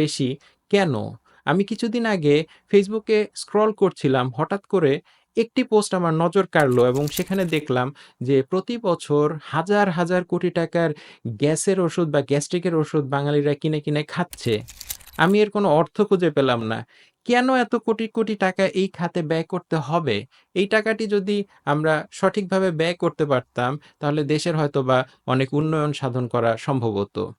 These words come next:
তো আমরা আসলে কেন অ্যাসিডিটির সমস্যায় বেশি ভুগে থাকি, তার পেছনে রয়েছে আমাদের কিছু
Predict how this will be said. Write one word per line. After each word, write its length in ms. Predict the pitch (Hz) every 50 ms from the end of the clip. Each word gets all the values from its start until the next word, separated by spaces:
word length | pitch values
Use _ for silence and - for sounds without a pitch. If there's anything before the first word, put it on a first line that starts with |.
| _ _ _ _ _ _ _ _ _ _ _ _ -
তো 60 | 185 185 - - 180
আমরা 240 | 185 208 220 240 240 233 202 190
আসলে 240 | - 220 208 214 202 202 -
কেন 140 | 196 196 208 220
অ্যাসিডিটির 480 | 208 190 - 202 202 196 - 208 196 -
সমস্যায় 320 | 196 190 185 - - 190 139 143
বেশি 160 | 147 147 202 190 156
ভুগে 220 | 143 143 180 180 175 -
থাকি, 280 | 170 151 - - 120 127 143 143 - _ _ _ _ _ _ -
তার 140 | 160 165 170 -
পেছনে 320 | 190 185 - 196 190 185 165 165
রয়েছে 260 | 165 165 156 - - 170 151
আমাদের 380 | 143 147 147 135 151 165 190 214 190 - _ -
কিছু 240 | 143 135 - -